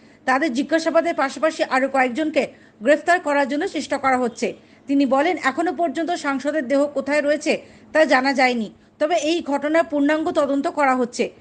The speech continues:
বাংলাদেশের স্বরাষ্ট্রমন্ত্রী আরও স্পষ্ট করেন, এই ঘটনার সঙ্গে ভারতের কেউ জড়িত নন।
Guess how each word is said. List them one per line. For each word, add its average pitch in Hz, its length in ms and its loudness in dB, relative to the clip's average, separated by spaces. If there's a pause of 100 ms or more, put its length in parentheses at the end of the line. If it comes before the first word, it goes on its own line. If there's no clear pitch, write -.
(300)
বাংলাদেশের 311 560 2
স্বরাষ্ট্রমন্ত্রী 311 720 0
আরও 262 240 2
স্পষ্ট 269 400 -6
করেন, 330 280 2 (760)
এই 311 180 0
ঘটনার 330 380 2
সঙ্গে 339 260 -2
ভারতের 294 460 -2
কেউ 330 180 -2
জড়িত 277 320 0
নন। 254 280 2